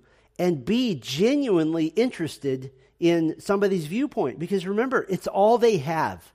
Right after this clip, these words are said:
at this moment. It's all they have, and it's, it's precious to them. It doesn't mean it's right, doesn't mean it's correct, but if they get thirty seconds into a conversation, "Well, yeah, I was,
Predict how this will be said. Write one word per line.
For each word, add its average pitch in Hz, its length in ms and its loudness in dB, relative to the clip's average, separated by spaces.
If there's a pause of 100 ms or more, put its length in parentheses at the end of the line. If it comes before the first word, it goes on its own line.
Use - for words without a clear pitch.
(360)
at 143 120 -6
this 165 200 -4
moment. 160 340 -2
It's 151 200 -4
all 180 320 4
they 196 180 2
have, 143 360 -2
and 151 200 -4
it's, 131 260 -6 (360)
it's 165 180 2
precious 196 600 0
to 151 160 -4
them. 104 240 -6 (220)
It 131 140 -2
doesn't 190 300 2
mean 220 180 0
it's 202 160 0
right, 147 400 2
doesn't 156 260 0
mean 190 140 4
it's 190 140 -2
correct, 165 560 -2 (340)
but 170 160 4
if 165 140 -2
they 220 220 4
get 196 220 -2
thirty 190 280 2
seconds 180 420 -2
into 151 300 -2
a 139 40 -2
conversation, 165 680 -2
"Well, 131 160 2
yeah, 143 180 4
I 160 120 6
was, 120 260 -2